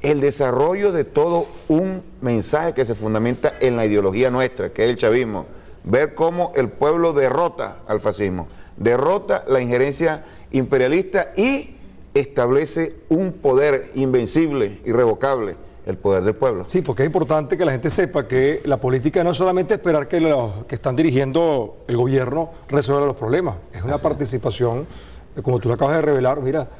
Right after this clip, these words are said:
Speaker 2: eh, que tiene que ver con mover muchas trenzas y donde el poder popular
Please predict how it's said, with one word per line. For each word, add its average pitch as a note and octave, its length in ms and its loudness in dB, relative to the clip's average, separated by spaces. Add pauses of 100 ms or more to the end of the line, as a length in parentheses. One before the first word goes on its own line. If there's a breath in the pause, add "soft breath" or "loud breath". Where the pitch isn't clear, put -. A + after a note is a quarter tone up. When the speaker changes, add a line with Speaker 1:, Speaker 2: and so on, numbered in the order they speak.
(400 loud breath)
Speaker 2:
eh, - 480 -10
que C#3+ 80 0
tiene B2+ 160 2
que C#3 80 2
ver D#3 160 2
con G3 100 2
mover D3+ 280 4
muchas E3 280 -2
trenzas E3 440 2
y - 20 2
donde C#3+ 160 2
el B2 80 0
poder B2+ 160 0
popular C3+ 460 0